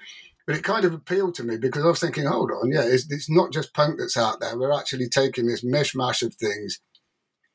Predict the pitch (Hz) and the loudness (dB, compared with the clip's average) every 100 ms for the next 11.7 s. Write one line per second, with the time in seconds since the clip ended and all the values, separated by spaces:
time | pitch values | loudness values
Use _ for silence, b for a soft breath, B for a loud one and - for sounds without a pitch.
0 | _ - 127 123 123 117 - 131 127 139 | _ -2 0 0 0 -2 -4 -2 2 2
1 | 127 131 120 127 131 117 117 127 117 - | 0 -2 -2 0 0 2 0 2 0 0
2 | 135 123 107 - 98 123 120 117 170 151 | 0 0 0 -4 -6 -2 -2 0 0 0
3 | 160 151 - 117 127 139 143 - 113 117 | -2 -2 -4 -4 2 2 2 -2 -2 2
4 | 120 117 123 113 113 113 123 123 139 131 | 2 0 -4 0 0 -2 -4 0 0 0
5 | 120 - _ B B B B B B B | -4 -14 _ B B B B B B B
6 | - 156 151 123 117 123 117 120 120 113 | -4 -2 0 -2 0 0 0 0 0 0
7 | 113 120 117 117 117 - _ _ - - | 0 0 0 0 -2 -8 _ _ -16 -16
8 | - 135 143 127 123 - 143 143 - 117 | -4 0 0 0 -6 -2 -2 -2 -2 -6
9 | 113 113 104 113 110 113 - - 120 120 | -2 -2 -2 0 2 0 -2 -4 -2 -2
10 | 113 127 113 117 - 127 117 113 117 117 | 0 -2 0 -2 0 0 0 -2 0 0
11 | 117 117 120 127 127 110 101 | -2 -4 -2 0 0 -2 -8